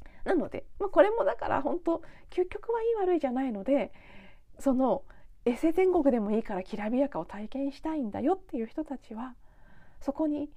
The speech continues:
居続けることはできるんですけど、それは本当個人の選択なので、本人良ければそれでいいと思うんですけど、ただ本当にっていうところを自分に聞いてあげる必要はあると思うんですね。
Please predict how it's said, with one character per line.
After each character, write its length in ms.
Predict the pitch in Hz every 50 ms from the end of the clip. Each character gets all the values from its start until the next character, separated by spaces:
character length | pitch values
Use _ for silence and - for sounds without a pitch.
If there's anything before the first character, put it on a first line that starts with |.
| - - - -
居 80 | - 262
続 260 | - 302 277 - 359
け 100 | - -
る 100 | 339 254
こ 120 | - -
と 80 | - -
は 100 | 165 180 -
で 100 | - 196
き 120 | - - 311
る 100 | - 269
ん 60 | 190
で 80 | 190 190
す 80 | -
け 140 | - - 202
ど、 180 | 202 202 - - - - - - - - - - - - - - - - - - - - - - -
そ 140 | - - 330
れ 120 | 359 403
は 200 | 415 440 403 311
本 220 | - - 311 302 277
当 120 | - 277
個 180 | - - 294 277
人 180 | 214 208 165
の 80 | 165 190
選 180 | - 185 190
択 180 | 185 202 - 196
な 120 | 190 185
の 100 | 175 156
で、 180 | 151 - 160 - - - - - - - - - - - - - - - - - - - - - - - - - - - - - - - - - - - - - - - - - - 285
本 160 | 285 311 269
人 160 | 220 185 185
良 100 | 196 202
け 120 | 196 202
れ 80 | 185 170
ば 100 | - 196
そ 80 | 247 233
れ 80 | 226
で 60 | 208
い 40 | -
い 60 | 247
と 100 | - -
思 180 | 175 185 208 208
う 20 |
ん 40 | 196
で 80 | 196 196
す 100 | - -
け 100 | - 247
ど、 200 | - 285 269 277 - -
た 120 | - - 453
だ 200 | 415 381 277 269 - - - - -
本 280 | - - - 302 370 392 392 - -
当 220 | 415 415 415 415
に 100 | 427 453
っ 20 | - - - - - -
て 60 | 208
い 100 | 190 -
う 40 | 277
と 140 | - -
こ 160 | - - 190 185
ろ 80 | 190
を 260 | 185 180 180 180 196 - - - - - -
自 80 | 208
分 280 | 196 202 190 202 202 196
に 180 | 196 202 - - - - - - - - - - - - - - - - - -
聞 120 | - - 240
い 60 | 220
て 100 | - 226
あ 80 | 220
げ 100 | 220 214
る 100 | 202 214
必 200 | 208 - - -
要 100 | 220 214
は 100 | 208 214
あ 40 | 208
る 80 | 196 -
と 100 | - -
思 140 | - - -
う 60 | -
ん 20 |
で 80 | - 214
す 120 | - -
ね。 140 | 311 339 -